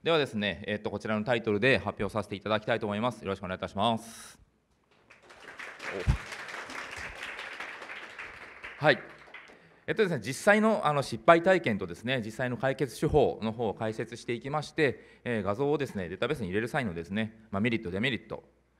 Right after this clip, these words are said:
でですね、話していきまして、適切に画像を扱う方法をお話ししていきたいと思います。はい。今日お話しすること、この五点です。まずは自己紹介をさらっと。はい。イノベータージャパンから来ました、まあ、宮と申します。Twitterではマミーというふうに活動してます。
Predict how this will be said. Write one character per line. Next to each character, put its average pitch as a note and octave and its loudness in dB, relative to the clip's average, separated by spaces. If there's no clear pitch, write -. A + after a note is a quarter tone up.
で F3 0
で C#3 0
す - -8
ね、 - -16
話 B2+ -2
し - -20
て A#2 0
い A#2 -2
き - -8
ま C3 0
し - -8
て、 D3+ 0
適 C#3+ -2
切 G3+ -2
に F3+ -2
画 D3+ 4
像 E3+ 10
を B2+ 8
扱 D3+ 4
う C#3+ 4
方 C#3+ 2
法 D3+ 2
を - 6
お B2 4
話 G#2 -2
し G#2+ -6
し - -14
て G2+ -4
い F2+ -4
き - -10
た G2+ 0
い F2+ -2
と F#2+ -6
思 F2+ -6
い E2+ -8
ま G#2 0
す。 - -18
は B2 2
い。 - 0
今 - -12
日 G3 -4
お G3+ 4
話 F3 4
し - -12
す E3+ -6
る D#3 -2
こ D3+ 2
と、 C#3+ 0
こ C3+ 0
の A#2+ 0
五 A#2 8
点 F#2 0
で G2+ 0
す。 - -10
ま B2 -2
ず C3 0
は G2+ 2
自 F#2 -8
己 - -4
紹 B2+ 2
介 G2+ 2
を F2+ -2
さ G#2+ -2
ら G#2+ 0
っ G#2 -8
と。 D#2+ -6
は A2+ 2
い。 F2+ 0
イ A2+ -4
ノ D3+ 2
ベ F#3 2
ー F3+ 2
タ F3 8
ー - -2
ジ F3+ 4
ャ - -2
パ F3+ 4
ン D3+ -4
か C3+ 4
ら A#2 6
来 A#2+ -4
ま B2 -2
し - -12
た、 D3 4
ま A2 2
あ、 G#2 0
宮 F#2+ -2
と - -2
申 F2+ -4
し F2+ -12
ま G2+ -2
す。 - -12
Twitter A2 -4
で C3 2
は A#2 0
マ G2 0
ミ E2+ -4
ー D2+ -10
と D#2+ -8
い E2 -8
う D#2 -12
ふ E2 -16
う D#2+ -12
に G2 -10
活 E2 -10
動 E2+ -6
し - -14
て F2+ -6
ま G#2+ -2
す。 - -16